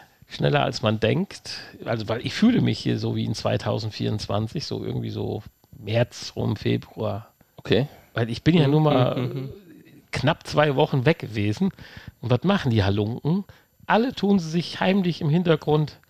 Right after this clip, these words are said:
Speaker 2: <laughs>
Speaker 1: die Playst-, äh, die Playstation, hätte ich jetzt fast gesagt, die Meta Quest drei bestellen. Und haben einer nach dem anderen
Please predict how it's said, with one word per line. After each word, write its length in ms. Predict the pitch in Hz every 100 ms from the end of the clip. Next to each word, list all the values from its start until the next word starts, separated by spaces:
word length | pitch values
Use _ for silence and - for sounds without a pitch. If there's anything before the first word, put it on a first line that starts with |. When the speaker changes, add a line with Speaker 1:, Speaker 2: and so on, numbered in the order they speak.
| -
Speaker 2:
<laughs> 380 | 123 - - 523
Speaker 1:
die 60 | -
Playst-, 540 | - 160 147 - -
äh, 220 | 139 127 113
die 60 | 170
Playstation, 720 | - - 135 - - - 151
hätte 160 | - 160
ich 120 | -
jetzt 140 | - -
fast 240 | 139 -
gesagt, 360 | 226 202 156 - - - - -
die 360 | 175 190 190 - - - - -
Meta 340 | 208 160 139
Quest 420 | - 147 165 -
drei 160 | - 190
bestellen. 580 | 135 - 147 147 135 - - - _ _
Und 480 | 165 151 131 - - _ _ _
haben 260 | 160 165 180
einer 360 | 185 165 247 220
nach 200 | 190 147
dem 160 | 247
anderen 760 | 156 156 127 123 185 156 147